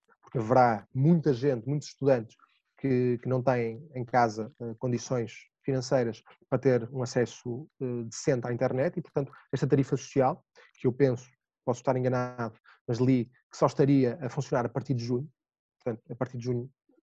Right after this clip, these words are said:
não me parece eh, que haja essa necessidade, portanto, essa necessidade é de agora, portanto, essa tarifa já devia estar desde o ano passado a funcionar, eh, e a questão da entrega, do atraso de entrega dos computadores. Portanto, o governo tinha trezentos mil computadores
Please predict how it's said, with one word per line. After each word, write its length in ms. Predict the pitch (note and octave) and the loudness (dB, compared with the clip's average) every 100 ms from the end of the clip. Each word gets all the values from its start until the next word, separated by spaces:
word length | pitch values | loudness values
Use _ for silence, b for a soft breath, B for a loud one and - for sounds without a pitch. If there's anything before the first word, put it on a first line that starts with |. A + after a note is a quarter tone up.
| B2+ | -18
não 280 | D#3+ D3+ D#3 | -8 0 2
me 80 | C#3 | 4
parece 500 | C#3+ C#3 B2 - - b b b _ D#3+ | 4 4 2 -4 -20 b b b _ -4
eh, 280 | B2+ B2 A2+ | -2 -2 -6
que 160 | - C#3 | 0 4
haja 420 | C#3 B2+ A2+ A#2 | 6 6 4 0
essa 240 | B2 A2+ B2 | 0 -2 -2
necessidade, 560 | A2+ - A#2 A#2+ D3 _ | -4 -2 0 2 0 _
portanto, 280 | - - A2+ | -12 -2 -2
essa 140 | C3 | 0
necessidade 420 | A#2 C3+ B2+ A2 - | 0 4 4 2 -8
é 300 | - G#2+ C3 | -12 0 4
de 80 | C3+ | 6
agora, 300 | B2 B2 E3 | 6 6 4
portanto, 280 | - A#2+ - - | -4 -6 -6 -8
essa 280 | - A#2 C#3+ | -4 0 2
tarifa 240 | B2 B2+ | 4 6
já 140 | D#3+ | 6
devia 220 | D3 D3 C3+ | 8 6 4
estar 360 | - C#3 A#2+ b b | 4 2 0 b b
desde 180 | D3+ C3 | 6 8
o 60 | C#3+ | 6
ano 120 | B2+ | 6
passado 480 | C3+ - B2+ A#2 B2 | 0 2 0 0 -6
a 60 | |
funcionar, 580 | B2 B2 - C#3+ D3+ G3+ - B B B | -6 -8 -4 0 0 -2 -8 B B B
eh, 140 | F#3 F#3+ | 4 6
e 140 | F#3+ | 4
a 40 | |
questão 280 | F#3+ - F#3 | 4 4 6
da 80 | F3+ | 6
entrega, 560 | F3+ F#3 F#3+ F3 F#3 - | 6 6 4 4 0 -2
do 120 | D3+ E3+ | 0 2
atraso 260 | F3+ D#3+ | 4 4
de 60 | E3+ | 2
entrega 240 | F3+ F3 | 0 -2
dos 100 | - | -2
computadores. 520 | - E3 E3+ F3 C#3+ - | -4 -2 0 2 0 -4
Portanto, 260 | B2 A2+ | -12 -4
o 20 | |
governo 240 | C3 D3 C#3+ | 4 4 4
tinha 160 | D3+ | 0
trezentos 400 | B2+ C#3+ E3 C#3 | 2 4 4 4
mil 140 | E3 D3 | 2 2
computadores 480 | D3+ D#3+ D#3 C#3+ | 0 2 4 4